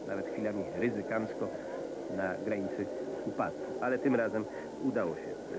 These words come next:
Z czwórki Polaków, którzy startowali w Rybniku, e, a więc Eugeniusz Skupień i Ryszard Dołomisiewicz, zakwalifikowali się do półfinału kontynentalnego w Lonigo. Mirosław Kowalik zajął, e, w rezultacie dziewiąte miejsce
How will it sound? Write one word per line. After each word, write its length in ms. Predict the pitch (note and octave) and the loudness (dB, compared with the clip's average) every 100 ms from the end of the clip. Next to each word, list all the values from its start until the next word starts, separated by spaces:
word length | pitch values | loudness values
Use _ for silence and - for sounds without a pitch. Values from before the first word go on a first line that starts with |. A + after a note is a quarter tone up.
| - | -6
Z 60 | |
czwórki 320 | - G3 - C#3+ | 2 2 4 2
Polaków, 480 | C#3+ D3+ E3 A2 | 4 2 2 0
którzy 320 | - B2 G#2+ A2+ - - - - - - - - - - - | 0 2 4 2 0 -6 -6 -6 -6 -6 -6 -6 -4 -4 -2
startowali 480 | - B2+ C3 C3 A2 | 0 4 6 6 6
w 60 | |
Rybniku, 380 | A#2 G#2 C#3 C#3 | 4 6 6 6
e, 1300 | C#3+ - - - - - G#2+ G#2+ A2+ - - - A2 | 2 2 -6 -4 -4 0 2 4 4 2 -2 -2 0
a 40 | |
więc 240 | G2+ G#2+ - - - | 2 0 0 -2 2
Eugeniusz 360 | A2+ B2+ A2+ - - - | 4 4 4 0 -2 2
Skupień 320 | D3+ C3 A2+ | 4 4 4
i 60 | |
Ryszard 360 | A#2+ C3 A#2 G2+ | 4 4 2 4
Dołomisiewicz, 580 | C3+ B2+ B2 - C3+ - - - - | 6 8 6 4 2 0 -2 -4 -2
zakwalifikowali 680 | - - B2 G2 - A2+ A2+ | -2 0 0 2 2 2 2
się 200 | - A2 - G#2 G#2 | 2 0 0 -2 2
do 220 | G#2 G#2 - - - - - | 2 2 -2 -6 -4 -4 -2
półfinału 420 | B2+ A2+ G#2+ A2+ G#2 | 0 0 2 2 2
kontynentalnego 800 | A2 G#2 G2+ G2+ G#2 G2 F#2+ G#2+ | 0 0 2 2 2 2 4 2
w 200 | - G#2 | 2 4
Lonigo. 420 | A#2+ C#3 B2+ F#2 - - - | 6 8 6 2 -2 -6 -6
Mirosław 400 | G2 C3+ D3 C3+ | -2 0 0 0
Kowalik 440 | - C#3 F3 D#3 A#2 - - - - | 4 4 4 2 0 -4 -6 -6 0
zajął, 260 | A2 A2+ A#2 | 4 4 2
e, 640 | - - - - F#2+ F#2 | -2 -6 -6 -6 -4 -2
w 60 | - | 2
rezultacie 460 | A2 A2 B2+ - | 2 2 -2 0
dziewiąte 480 | - C#3 D3 C3+ G#2+ | 2 6 6 4 4
miejsce 360 | A2+ C3+ - | 4 4 2